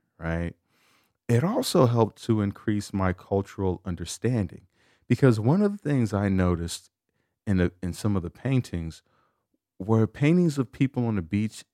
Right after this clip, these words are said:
in full clothes, or, and these were, like, coming from, like, the Renaissance area, Victorian era, what have you,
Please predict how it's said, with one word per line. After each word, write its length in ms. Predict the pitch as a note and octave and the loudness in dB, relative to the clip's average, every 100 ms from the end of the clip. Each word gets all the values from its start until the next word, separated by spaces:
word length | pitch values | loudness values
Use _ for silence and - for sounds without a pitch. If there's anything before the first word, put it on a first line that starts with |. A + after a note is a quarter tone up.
| _ | _
in 220 | - F#2+ F2+ _ _ _ | -2 -2 -2 _ _ _
full 320 | _ - C3+ | _ 2 2
clothes, 640 | B2+ - A#2 G#2+ - - - _ _ _ _ - | 2 2 2 2 -2 -14 -20 _ _ _ _ 2
or, 640 | G2+ F#2+ F#2 F2+ F2 - - | 4 6 4 0 -6 -10 -2
and 180 | G#2 F2 | 0 2
these 260 | E3 F#3+ | 0 0
were, 140 | C3 A#2+ | 2 4
like, 200 | G2+ F#2 | 4 2
coming 240 | - G2+ | 0 -2
from, 200 | F#2 F2+ | -2 -4
like, 180 | E2+ E2 | -4 -6
the 80 | D#2 | -4
Renaissance 640 | F2 F2+ F2 F2 E2+ - | 0 0 0 -4 -4 -4
area, 380 | D#2 D#2+ E2 D#2+ | -6 -4 -6 -8
Victorian 600 | D2+ D#2 - E2 D#2+ D#2+ | -10 -14 -8 -6 -6 -8
era, 260 | D#2 D#2 D#2 _ _ _ _ _ _ _ _ | -8 -10 -14 _ _ _ _ _ _ _ _
what 160 | - F2+ | -10 0
have 220 | F2 E2+ | 2 2
you, 300 | E2+ D#2+ D#2+ | 0 -4 -6